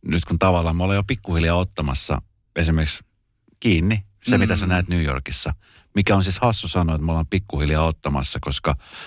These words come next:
Speaker 1: me eletään kumminkin jo vuotta kaksituhattakaksikymmentäyksi.
Speaker 2: Joo.
Speaker 1: Ja se,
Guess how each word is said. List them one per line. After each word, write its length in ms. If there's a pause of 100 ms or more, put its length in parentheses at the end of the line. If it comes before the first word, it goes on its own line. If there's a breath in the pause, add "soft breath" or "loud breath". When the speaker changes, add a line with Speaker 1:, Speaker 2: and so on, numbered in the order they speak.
(140)
Speaker 1:
me 60
eletään 240
kumminkin 340
jo 120
vuotta 300
kaksituhattakaksikymmentäyksi. 1080
Speaker 2:
Joo. 320 (420 loud breath)
Speaker 1:
Ja 220 (180)
se, 160